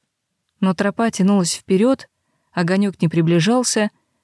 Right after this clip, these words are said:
а деревья почти перестали размахивать ветвями,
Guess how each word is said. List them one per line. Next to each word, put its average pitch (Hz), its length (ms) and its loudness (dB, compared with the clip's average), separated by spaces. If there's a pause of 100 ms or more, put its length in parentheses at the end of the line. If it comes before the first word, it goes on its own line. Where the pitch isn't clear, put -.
а 196 140 -2
деревья 254 420 2
почти 254 420 -2
перестали 220 500 0
размахивать 185 680 0
ветвями, 170 680 0